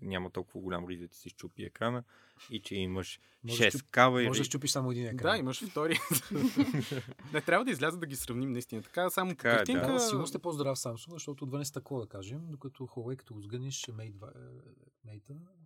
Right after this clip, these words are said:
Speaker 2: е пластмасов филм, който е екран и, нали, много по-, ми се струва по-чупливо цялото нещо.
Speaker 3: Искам да ви кажа, че, а, под, а, нещата, които излязаха при мен за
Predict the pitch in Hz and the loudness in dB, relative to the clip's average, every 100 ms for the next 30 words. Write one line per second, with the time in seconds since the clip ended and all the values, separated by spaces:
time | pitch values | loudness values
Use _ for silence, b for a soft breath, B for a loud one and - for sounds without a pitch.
0 | _ - 139 - 139 131 123 117 110 - | _ -20 -20 -14 -12 -10 -12 -12 -16 -10
1 | 117 - 104 - 113 113 - 120 135 143 | -10 -10 -14 -12 -12 -12 -10 -8 -6 -6
2 | 135 127 123 - _ 131 120 123 120 127 | -4 -4 -6 -10 _ -12 -6 -4 -4 -4
3 | 123 131 131 127 120 123 _ _ 127 113 | -4 -4 -4 -4 -6 -12 _ _ -12 -12
4 | - 127 120 123 117 - - 123 104 - | -8 -8 -8 -10 -14 -16 -8 -6 -6 -8
5 | 95 92 98 95 _ _ - - 160 123 | -10 -10 -14 -14 _ _ -14 -8 -6 -4
6 | 131 143 147 151 139 123 117 - 113 - | -4 -4 -4 -4 -4 -4 -8 -10 -14 -8
7 | 117 113 113 - 131 - 127 127 120 113 | -6 -4 -6 -6 -8 -8 -6 -4 -4 -4
8 | 113 117 - 117 - 110 107 110 101 | -6 -8 -8 -12 -8 -8 -6 -6 -8